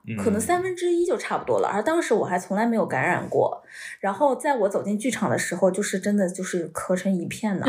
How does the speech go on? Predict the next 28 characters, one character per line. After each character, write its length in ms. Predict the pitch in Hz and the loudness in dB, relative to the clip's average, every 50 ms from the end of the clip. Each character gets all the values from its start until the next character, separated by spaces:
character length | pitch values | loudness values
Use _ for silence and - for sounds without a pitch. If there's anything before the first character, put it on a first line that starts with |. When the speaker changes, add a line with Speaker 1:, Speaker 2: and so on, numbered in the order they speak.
| 302 277 - - | 2 0 0 0
Speaker 1:
嗯。 240 | 139 131 120 117 113 | 2 2 2 2 2
Speaker 2:
啊， 160 | 107 101 95 95 90 - - - - | 0 0 0 -2 -4 -6 -6 -2 -2
然 80 | 208 | 2
后 120 | - 294 - | 4 4 2
可 160 | - - 202 | 4 2 2
能 100 | 180 214 | 2 2
就 80 | 294 | 0
是 80 | 311 311 | 0 0
北 240 | 285 - 151 117 - | 2 4 2 2 2
京 240 | - 214 233 254 254 | 0 0 0 0 2
刚 260 | - 277 285 294 294 | 2 0 0 0 0
刚 280 | 294 285 285 294 302 | 0 0 0 0 0
的 180 | 294 220 127 - | 0 0 0 0
大 80 | - 196 | 0 0
家 120 | 180 180 | 0 0
康 240 | 202 - - 240 247 | -2 0 0 0 0
复， 320 | 247 - 285 - - - - | 0 2 2 2 2 2 -4
然 100 | 196 196 | -2 -2
后 60 | 190 | 0
就 80 | 196 220 | 2 2
来 100 | 196 175 | 2 2
上 160 | 196 - 202 | 2 0 0
海 140 | 196 190 185 | 0 0 2
演 180 | 196 196 - | 2 2 2
了。 220 | - - - - - - - 143 | 2 0 -2 -2 -2 -4 -2 2
Speaker 1:
嗯。 100 | 135 123 | 2 2
Speaker 2:
然 80 | 196 190 | 2 2
后 380 | 196 - 226 208 190 190 190 | -2 0 2 2 2 2 0